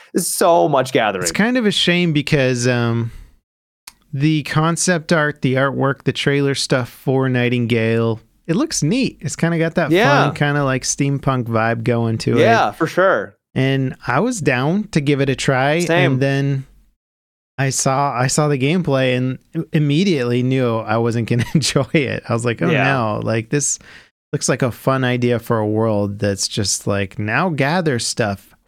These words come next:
Speaker 2: forever." And I was like,
Speaker 1: Yeah.
Speaker 2: "Ugh." Yeah, okay.
Speaker 1: Yeah.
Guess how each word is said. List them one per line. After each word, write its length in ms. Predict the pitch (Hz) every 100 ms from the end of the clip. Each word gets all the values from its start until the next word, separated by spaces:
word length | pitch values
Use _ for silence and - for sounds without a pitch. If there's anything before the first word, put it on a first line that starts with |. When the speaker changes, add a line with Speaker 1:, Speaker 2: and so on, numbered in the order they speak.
| _ -
Speaker 2:
forever." 760 | 131 135 123 139 107 107 85 82
And 140 | 151 120
I 40 |
was 160 | - 131
like, 160 | - 208
Speaker 1:
Yeah. 480 | 143 139 131 123 123
Speaker 2:
"Ugh." 320 | 123 127 - _ -
Yeah, 260 | 131 113 -
okay. 140 | 139 131
Speaker 1:
Yeah. 260 | 127 120